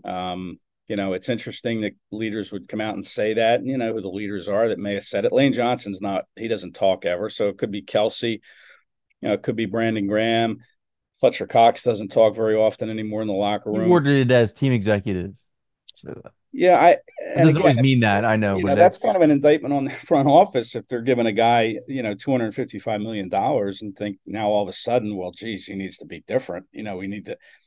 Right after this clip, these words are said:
Speaker 1: hear more of him being vocal, uh, after games and saying different things. I mean, that, that's an indictment on the front office. So, you know, I don't know. I just don't think it's, you know, I think it's much ado about nothing, to be honest.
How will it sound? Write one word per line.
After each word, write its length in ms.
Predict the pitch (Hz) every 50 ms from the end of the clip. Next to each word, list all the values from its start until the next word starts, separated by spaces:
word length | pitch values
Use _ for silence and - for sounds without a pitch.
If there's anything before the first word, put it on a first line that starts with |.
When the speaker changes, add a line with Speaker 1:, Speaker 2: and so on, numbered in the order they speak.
| _ _ _
Speaker 1:
hear 160 | - 131 120
more 340 | 113 110 113 110 107 107 - _ _
of 140 | - 113 -
him 180 | - 110 104 101
being 240 | 101 101 92 95 -
vocal, 520 | - 123 131 151 147 - 98 101 113 - _ _ _ _ _ _ _ _ -
uh, 260 | 92 95 101 95 95
after 300 | - 107 110 107 - 101
games 480 | 92 92 104 117 143 147 120 113 107 98
and 240 | 101 101 98 98 -
saying 300 | - - 113 110 107 104
different 320 | 98 113 107 - 101 - -
things. 440 | - 117 139 139 120 117 110 101
I 40 | -
mean, 200 | 104 107 104 104
that, 200 | 104 104 113 117 _ _
that's 240 | 92 104 - - -
an 60 | 107
indictment 400 | 104 101 110 117 113 123 117 113
on 100 | 113 117
the 60 | 110
front 240 | - - 120 117 110
office. 340 | 110 151 175 - - - -
So, 420 | - - - 101 101 98 95 - _ - - _ _ _ _ _ _ _
you 100 | - 147
know, 140 | 127 117
I 140 | 107 - 143
don't 120 | 147 123 113
know. 200 | 98 95 - - _
I 100 | - 131
just 200 | 135 131 127 -
don't 180 | 139 123 113 -
think 200 | - 113 98 -
it's, 400 | 107 98 - - - - - _ _ _ _ _ _ _ _
you 100 | - 110
know, 320 | 110 104 101 101 101 101 _ _ _ - -
I 380 | - - - - - - - 123
think 120 | 127 123
it's 140 | 120 101 -
much 200 | 113 107 101 -
ado 140 | 98 104 107
about 220 | 104 98 95 85
nothing, 380 | 92 95 92 - - - - -
to 80 | _ _
be 100 | - -
honest. 460 | - 50 - 92 - - - - _